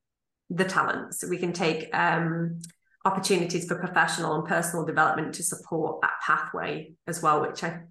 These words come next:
think is a really interesting concept as well. So I've got a couple of questions before we finish.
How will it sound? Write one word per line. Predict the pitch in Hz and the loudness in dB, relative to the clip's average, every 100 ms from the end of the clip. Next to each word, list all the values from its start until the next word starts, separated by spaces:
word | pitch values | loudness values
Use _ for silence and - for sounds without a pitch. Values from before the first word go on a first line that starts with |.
| _ - | _ 0
think | 170 170 | 0 0
is | 175 | -2
a | 151 | -2
really | 160 160 147 - | 0 0 -2 -2
interesting | 156 156 - - 165 156 160 165 - _ _ - | -4 -4 -6 -6 -6 -4 -6 -8 -16 _ _ -4
concept | 160 160 - - - - | -2 -2 -2 -4 -6 -12
as | - | -4
well. | 156 147 165 - - - - - - _ _ | 0 0 -4 -10 -20 -20 -20 -20 -20 _ _
So | - - - 247 | -2 0 4 4
I've | - 196 - 190 | 4 2 2 4
got | 220 220 | 6 6
a | |
couple | 220 247 247 | 4 4 4
of | 247 | 4
questions | 220 - - 180 180 170 170 - - | 2 2 -2 0 0 0 -4 -6 -6
before | 180 165 156 | -6 -4 -4
we | 156 | -4
finish. | 160 165 170 - - | -4 -4 -4 -6 -8